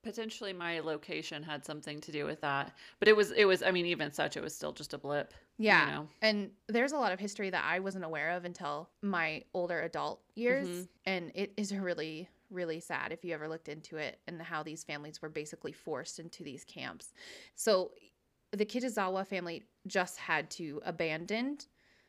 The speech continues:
Speaker 2: their business, which is really, really awful and sad. But besides that, they were able to come back and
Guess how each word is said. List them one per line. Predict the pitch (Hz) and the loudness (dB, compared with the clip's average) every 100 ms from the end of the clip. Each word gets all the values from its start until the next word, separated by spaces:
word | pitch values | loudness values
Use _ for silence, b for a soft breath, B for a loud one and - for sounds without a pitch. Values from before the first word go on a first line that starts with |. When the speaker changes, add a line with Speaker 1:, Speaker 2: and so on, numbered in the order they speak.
| b | b
Speaker 2:
their | 190 180 160 - - - | 2 4 4 0 -8 -4
business, | 185 170 185 240 - | -4 -2 -2 -2 -2
which | 202 | -4
is | 185 170 | -4 -6
really, | 165 185 170 156 | -2 0 0 0
really | 147 147 - _ - | -2 -2 -6 _ -4
awful | 156 - 160 | -4 -2 -4
and | 151 | -4
sad. | - 147 135 | 0 0 2
But | 170 156 - _ | 0 -2 -2 _
besides | 240 240 208 208 196 | 0 6 8 8 4
that, | 190 214 175 185 | 4 4 4 4
they | |
were | 185 175 | 4 4
able | 185 185 | 4 0
to | 190 202 | -2 -4
come | 190 175 | -2 2
back | 147 170 - | 4 4 2
and | 190 170 156 160 | -2 -2 -2 -8